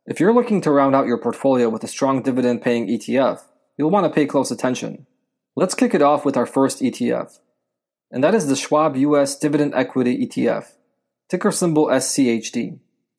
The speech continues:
This fund's primary objective is to track as closely as possible, before fees and expenses,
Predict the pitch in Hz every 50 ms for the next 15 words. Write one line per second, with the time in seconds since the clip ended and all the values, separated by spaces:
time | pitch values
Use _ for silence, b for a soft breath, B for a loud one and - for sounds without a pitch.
0 | _ _ - 180 180 - - 254 240 214 - - 175 160 151 156 151 147 143 135
1 | 120 104 120 127 120 120 - 117 113 107 - 120 - 120 110 - - 147 156 156
2 | - 190 - - - 180 202 208 - 220 190 - - - 131 123 120 - - 117
3 | 110 110 113 113 - - _ 131 - - 170 160 143 - - 185 156 151 131 120
4 | - - - 180 170 147 - 117 117 113 - - _